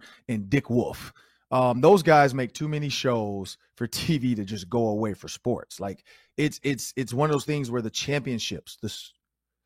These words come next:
the Super Bowl, um, all that stuff, like, those things have to be on T V. Like, they can't stream those, because if you do it that way, and this is the problem with America, some, so many people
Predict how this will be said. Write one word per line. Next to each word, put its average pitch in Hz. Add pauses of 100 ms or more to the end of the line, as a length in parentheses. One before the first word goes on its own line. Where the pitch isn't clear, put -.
(120)
the 127
Super 156
Bowl, 98 (420)
um, 117
all 165
that 139
stuff, -
like, 110 (280)
those 175
things 147
have 143
to 131
be 113
on 107
T 104
V. 90
Like, 82
they 127
can't 160
stream 139
those, 107 (360)
because 147
if 156
you 160
do 139
it -
that 123
way, 101
and 120
this 208
is 226
the 180
problem 143
with 120
America, 101 (1040)
some, 247
so 202
many 240
people 123